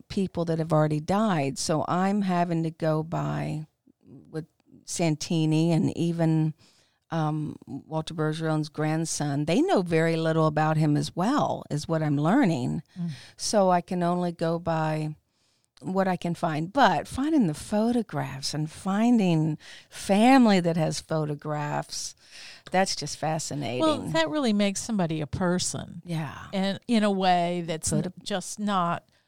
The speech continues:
Speaker 2: just an idea of a person. It's like, this is a real person. And
Speaker 1: Mm-hmm.
Speaker 2: what they look like,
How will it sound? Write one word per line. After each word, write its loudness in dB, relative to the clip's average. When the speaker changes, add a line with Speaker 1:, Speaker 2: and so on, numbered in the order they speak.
Speaker 2:
just -6
an 0
idea -2
of -4
a -6
person. -6
It's -4
like, -14
this -6
is -4
a -2
real -4
person. -4
And 2
Speaker 1:
Mm-hmm. 0
Speaker 2:
what -4
they 2
look -2
like, -2